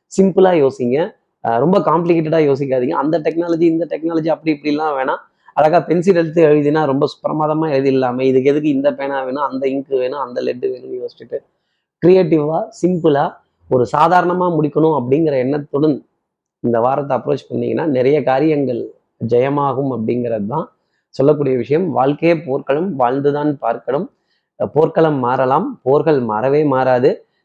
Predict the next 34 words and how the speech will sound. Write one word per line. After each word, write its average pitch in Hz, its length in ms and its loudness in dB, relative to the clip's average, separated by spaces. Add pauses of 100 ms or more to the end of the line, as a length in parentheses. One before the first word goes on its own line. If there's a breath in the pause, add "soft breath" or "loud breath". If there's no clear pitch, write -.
(100)
காய்ச்ச 165 360 0
மரத்தை 147 280 -2
தான் 156 160 0
கல்லால் 139 260 0
அடிப்பாங்க. 127 480 -2
நீங்க 123 360 0
காய்க்கிறீங்க, 156 600 0
உங்களை 139 260 -4
எல்லாரும் 135 300 -2
கல்லால் 131 300 -4
அடிச்சு 131 340 -8
பாக்குறாங்க. 123 520 -6 (380)
நீங்க 147 240 2
காய்க்கலைன்னா 147 760 2
உங்களை 120 260 0
யாரும் 127 220 0
கல்லால் 127 300 -4
அடிக்க 127 260 -4
போறதில்ல. 120 420 -8 (180)
நினைச்சு 147 320 -2
பாருங்க, 147 260 0
நீங்க 131 200 0
எத்தனை 131 320 -4
பேத்துக்கு 147 340 -2
எவ்வளவு 120 280 0
விஷயங்கள் 135 340 -2
கொடுத்துருக்கீங்க, 120 640 -4 (100)
செய்திருக்கீங்க, 123 560 -4 (460)
எத்தனை 127 260 -2
காரியங்கள் 143 640 2
சாதிச்சிருக்கீங்க, 120 760 -2
எவ்வளவு 135 420 0
திறமை 131 400 -2
அப்படின்னு. 117 360 -6